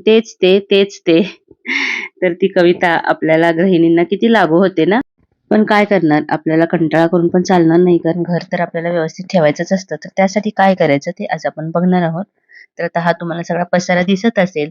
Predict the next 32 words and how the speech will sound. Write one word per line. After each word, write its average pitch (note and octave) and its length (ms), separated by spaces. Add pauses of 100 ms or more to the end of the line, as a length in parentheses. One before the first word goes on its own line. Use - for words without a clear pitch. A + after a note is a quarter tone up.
(420)
तर F3 100
मी F3+ 180
एक F3+ 100 (300)
चार E3+ 240
दिवस F3+ 380
बाहेरगावी F3+ 500
गेलेली D3 440
आणि D#3 240
आल्यानंतर D#3+ 640 (120)
हा D#3 60
पसारा D3+ 420
बघा E3 280 (600)
किती E3 260
आहे D#3+ 200
तो. C#3 180
म्हणजे D3 220
हा D3+ 240
फक्त D#3+ 220
हॉलमधलाच E3 680
आहे, F3+ 200
किचनमध्ये D#3+ 520
तर E3 100
काही F3+ 180
विचारू G3+ 360
नका. G3 320 (1300)
हे F3+ 200
बघून F#3+ 400
तर F3 100
मला F3 200
ती F#3+ 120
कविता E3+ 380
आठवली, F3+ 420